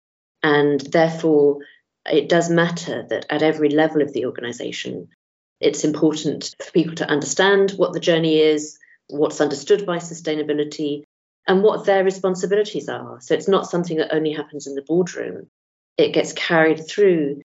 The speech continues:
to every activity of the business day to day,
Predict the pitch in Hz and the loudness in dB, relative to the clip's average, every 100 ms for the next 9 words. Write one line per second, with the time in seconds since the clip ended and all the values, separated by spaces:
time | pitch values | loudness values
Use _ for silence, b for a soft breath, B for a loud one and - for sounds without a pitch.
0 | _ - - - 165 165 156 147 139 - | _ -10 -4 0 0 0 2 4 4 2
1 | 143 - 190 175 165 151 139 143 143 - | -2 -2 0 0 2 2 2 2 -4 -2
2 | 143 139 139 160 160 143 - - - 143 | 0 0 2 0 2 -2 -4 -6 0 0
3 | 147 - 147 143 - - | 0 -4 -4 -2 -2 -4